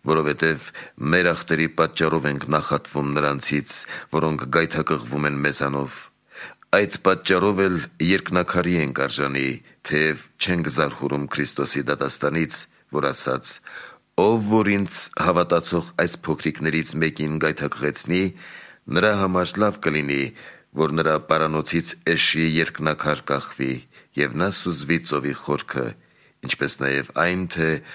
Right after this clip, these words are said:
"Գայթակղությունները պետք է որ գան, բայց վայ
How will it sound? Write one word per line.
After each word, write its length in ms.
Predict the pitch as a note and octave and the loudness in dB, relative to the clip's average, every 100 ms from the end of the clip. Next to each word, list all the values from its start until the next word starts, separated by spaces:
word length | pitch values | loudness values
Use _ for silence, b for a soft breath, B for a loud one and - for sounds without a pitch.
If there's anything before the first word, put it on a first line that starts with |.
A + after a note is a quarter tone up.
| B B B _ _ E2+ | B B B _ _ 0
"Գայթակղությունները 1000 | F#2 F2 F2 E2 E2 D#2+ E2+ F2+ E2 D#2 | 2 2 0 2 2 2 2 4 2 2
պետք 280 | E2 - E2 | 0 0 0
է 80 | D2+ | 2
որ 200 | D#2+ D2+ | 2 2
գան, 300 | D2 D2 C#2+ C#2+ B1+ _ B B B A#1+ | 2 2 0 -4 -8 _ B B B -6
բայց 380 | C2+ E2 E2 - - - C#2+ | 2 2 2 -2 -6 -4 -2
վայ 260 | C#2+ F#2+ | 4 4